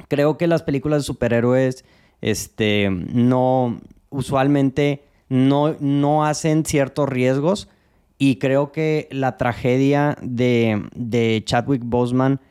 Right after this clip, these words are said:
los inclinó a tomar cien-, ciertos riesgos con la historia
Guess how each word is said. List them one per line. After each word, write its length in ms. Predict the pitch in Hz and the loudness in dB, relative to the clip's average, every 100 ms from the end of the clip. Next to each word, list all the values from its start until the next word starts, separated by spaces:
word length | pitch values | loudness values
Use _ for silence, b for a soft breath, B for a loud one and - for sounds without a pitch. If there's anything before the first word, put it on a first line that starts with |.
| b | b
los 460 | - 123 135 131 - | 0 2 4 0 -4
inclinó 720 | - 143 131 123 120 113 175 b b b b - | -4 -4 -2 -4 -2 0 -2 b b b b -6
a 100 | 127 | -4
tomar 340 | 135 131 135 | -2 -2 -4
cien-, 340 | - 151 147 139 - | -2 -2 -2 -4 -6
ciertos 440 | 147 135 - 151 | -2 -2 -2 -4
riesgos 640 | 135 139 135 135 143 - _ - | 0 0 0 0 -2 -4 _ -10
con 180 | - 127 | -4 -2
la 60 | 120 | -2
historia 520 | 104 123 127 175 | -4 -4 -2 -2